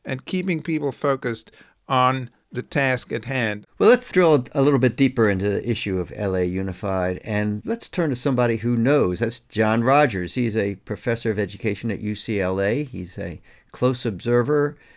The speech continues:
Speaker 2: of a district, and he's done some research on it, too.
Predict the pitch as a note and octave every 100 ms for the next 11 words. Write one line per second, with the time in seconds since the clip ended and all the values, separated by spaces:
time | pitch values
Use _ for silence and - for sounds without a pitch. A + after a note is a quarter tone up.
0 | - A#2 D3 A2 G#2 - C3 B2+ A2 G#2
1 | F#2 - G2+ - F#2+ G#2 C#3 F#2+ F2 G#2
2 | F#2 F#2 - E3 B2